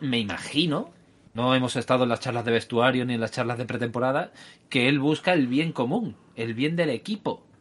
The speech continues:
Y tú no me puedes venir, como ha dicho Sergio, rebotado de veinte sitios, diciendo, es que, claro, quejándote, es que no tengo protagonismo, que no tienes protagonismo, chato.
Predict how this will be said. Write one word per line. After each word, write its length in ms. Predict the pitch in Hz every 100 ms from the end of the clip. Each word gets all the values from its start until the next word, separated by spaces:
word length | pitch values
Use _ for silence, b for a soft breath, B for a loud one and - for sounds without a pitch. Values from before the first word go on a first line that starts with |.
| _ _ _ _ _ _ _ _
Y 60 |
tú 160 | - 131
no 80 | 247
me 140 | 262
puedes 240 | 131 127 120
venir, 480 | 113 127 127 120 - -
como 180 | 107 113
ha 40 |
dicho 240 | 120 -
Sergio, 540 | 110 120 113 117 101 85 _ -
rebotado 560 | 151 143 120 117 131 151
de 80 | 120
veinte 300 | 143 139 113
sitios, 440 | 135 139 104 - B B B _ _ _ _ _ _ _ _ -
diciendo, 380 | 123 143 135 107
es 220 | - -
que, 200 | - 170
claro, 440 | 175 185 160 143 -
quejándote, 560 | 123 - 143 127 -
es 120 | 147 -
que 280 | 208 - -
no 240 | 151 185
tengo 240 | 233 220 185
protagonismo, 720 | 165 147 123 123 131 131 95
que 140 | 107
no 80 | 104
tienes 180 | 107 147
protagonismo, 800 | 170 185 196 123 90 101 151 175
chato. 440 | - - - 262